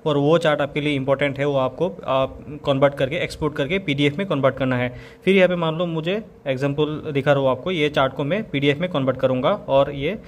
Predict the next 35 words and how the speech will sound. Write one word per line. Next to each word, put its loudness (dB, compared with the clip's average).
एक्सपोर्ट 2
करूँगा। 2
इसके -4
लिए 0
दोस्तों -4
ये 0
ओपन 2
कर -4
लेने 0
के 2
बाद 2
ऊपर 2
जो 2
तीन -2
डॉट 6
आपको 0
ऑप्शन -2
दिख -2
रहा -2
है, 0
यहाँ 0
पे -4
क्लिक -4
कर 2
लीजिए। -2
फिर 6
यहाँ 6
पे 0
दोस्तों -2
नीचे 0
आपको 0
more 4
पे 0
क्लिक -4
करिए, 0